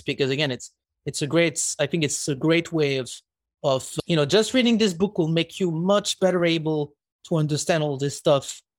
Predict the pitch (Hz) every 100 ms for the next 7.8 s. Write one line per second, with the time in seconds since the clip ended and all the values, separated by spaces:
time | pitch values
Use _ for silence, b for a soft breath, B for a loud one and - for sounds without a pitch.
0 | _ _ 156 160 180 170 175 170 220 220
1 | 185 190 - 196 175 175 165 165 156 -
2 | 214 185 156 - 151 147 156 190 220 233
3 | 214 165 190 175 - _ _ _ - 165
4 | 160 170 165 - - 214 208 190 196 165
5 | 185 - 180 170 151 _ _ 165 - 165
6 | 156 160 - - 160 143 151 143 - 156
7 | 139 - 160 135 - 135 -